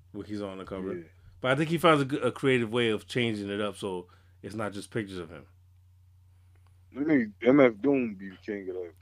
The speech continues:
Speaker 1: Oh, yeah,
Speaker 2: Yeah,
Speaker 1: nah,
Speaker 2: I
Speaker 1: yeah,
Speaker 2: know.
Speaker 1: Doom album covers is some other shit going on. Like, his covers.
Speaker 2: He never, he never been on the album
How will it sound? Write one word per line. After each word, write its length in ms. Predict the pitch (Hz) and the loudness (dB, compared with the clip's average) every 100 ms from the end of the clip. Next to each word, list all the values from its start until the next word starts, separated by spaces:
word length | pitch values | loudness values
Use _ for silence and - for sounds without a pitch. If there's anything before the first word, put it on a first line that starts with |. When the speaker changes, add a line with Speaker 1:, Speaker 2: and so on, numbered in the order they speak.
| - | 2
Speaker 1:
Oh, 80 | 147 | 4
yeah, 160 | 135 | 4
Speaker 2:
Yeah, 80 | 113 | 4
Speaker 1:
nah, 180 | 123 104 | 2 0
Speaker 2:
I 20 | 87 | 0
Speaker 1:
yeah, 180 | 113 95 | -2 -2
Speaker 2:
know. 40 | |
Speaker 1:
Doom 500 | 87 127 160 127 104 _ - - | -2 -2 0 -2 -6 _ -20 -10
album 240 | 95 107 101 | -4 -4 -4
covers 360 | 107 98 90 | -6 -6 -10
is 120 | 85 | -12
some 280 | 95 98 90 95 | -12 -12 -12 -10
other 160 | 120 117 | -8 -8
shit 200 | 123 90 | -12 -14
going 180 | 92 90 | -16 -16
on. 180 | 85 82 _ _ - - | -18 -20 _ _ -20 -18
Like, 100 | 92 | -8
his 140 | 117 110 | -8 -6
covers. 360 | 92 82 82 104 | -10 -12 -14 -10
Speaker 2:
He 60 | |
never, 380 | 110 135 147 120 113 - _ _ _ | 4 6 6 2 0 -12 _ _ _
he 80 | 107 110 | -4 6
never 260 | 160 139 | 6 6
been 220 | 113 113 | 0 -2
on 140 | 110 101 | -2 -2
the 60 | 104 | 0
album 200 | 107 | 0